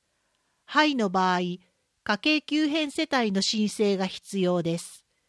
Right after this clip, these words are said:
一月十五日月曜から五月十五日水曜に申請してください。所得割非課税相当限度額早見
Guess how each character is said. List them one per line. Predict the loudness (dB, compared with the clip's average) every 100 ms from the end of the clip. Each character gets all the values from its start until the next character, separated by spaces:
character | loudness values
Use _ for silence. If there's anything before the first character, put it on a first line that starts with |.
| _ _ _ _
一 | -10 -6 -2
月 | 0 0 -2
十 | -2 -2
五 | 0 -2
日 | -2 -6 -2
月 | -2 -2 -2
曜 | 2 2
か | 2 -2
ら | 0
五 | 0
月 | 0 0 0
十 | -4 -4 -2
五 | -2
日 | -4 -6 -10
水 | -10 -6 -4 0
曜 | 0 0
に | -2
申 | -2 -2 -2
請 | -2 -2 -2
し | -6
て | -6
く | -6
だ | -8
さ | -8 -8
い。 | -8 -14 _ _ _ _ _ _ _ _ _ _ _ _ _ _ _ _
所 | -2 0
得 | -2 -2 2
割 | 2 2
非 | -4 -2
課 | -2
税 | 2 0
相 | 0 0 0
当 | 2 2 2
限 | 4 2 4
度 | 2
額 | 2 0 -2
早 | -2 0 2
見 | 0